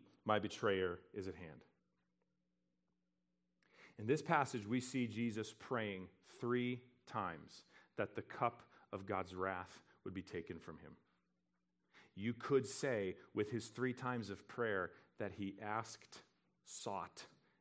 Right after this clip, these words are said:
and knocked. And yet,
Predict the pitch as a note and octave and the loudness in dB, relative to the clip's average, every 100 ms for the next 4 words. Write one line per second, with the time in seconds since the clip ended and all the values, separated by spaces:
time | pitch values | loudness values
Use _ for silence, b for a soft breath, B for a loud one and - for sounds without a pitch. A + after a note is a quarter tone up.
0 | b G#2+ F#2+ F2 E2+ D2 - - - - | b -8 -8 -6 -8 -8 -14 -18 -18 -20
1 | - _ _ _ _ _ _ _ _ _ | -20 _ _ _ _ _ _ _ _ _
2 | _ _ _ - G2 G2+ A2 G2 | _ _ _ -6 -4 2 2 2